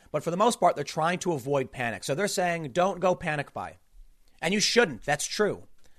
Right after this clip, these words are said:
But you should go get supplies. And I don't know if three months is the right amount you need. But if Health and Human Services is telling their personnel, critical infrastructure, three months, I don't see why people wouldn't have three months worth of,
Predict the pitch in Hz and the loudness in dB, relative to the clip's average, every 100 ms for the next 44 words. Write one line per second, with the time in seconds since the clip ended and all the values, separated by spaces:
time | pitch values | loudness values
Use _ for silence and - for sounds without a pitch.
0 | - - - - 143 151 - - - 208 | -20 -20 -16 -8 -6 -4 -4 -2 4 6
1 | 147 101 113 147 135 131 - 123 131 117 | 6 0 -4 0 0 -2 -4 -4 0 0
2 | 101 107 151 226 233 - - 185 214 190 | -2 -2 0 2 0 -2 -4 0 2 2
3 | 208 143 127 123 135 139 147 120 131 127 | 0 -2 -8 -2 0 0 -2 -4 -6 -8
4 | 160 92 - _ _ - - - - - | -8 -10 -16 _ _ -16 -16 -18 -20 -20
5 | - 113 180 175 - 214 254 214 214 190 | -20 0 2 4 6 6 6 2 2 0
6 | - 185 180 151 135 - 160 165 160 135 | 2 2 2 -2 -6 -6 -2 -2 -2 -4
7 | 110 160 185 - 175 175 165 165 110 - | 0 2 2 0 -2 -2 -2 -2 -4 -4
8 | 165 175 165 160 165 147 - 117 - 101 | -4 -2 -2 -4 -4 -8 -6 -6 -6 -10
9 | 104 - 139 156 151 208 - - - _ | -12 -10 -6 -2 -2 0 -2 -4 -6 _
10 | _ - - - - - - 131 156 147 | _ -20 -20 -20 -20 -20 -8 -4 -4 -4
11 | 165 156 143 139 139 139 131 127 123 117 | -4 0 0 0 -2 -2 -4 -4 -4 -6
12 | 135 123 117 113 110 | -6 -6 -6 -8 -12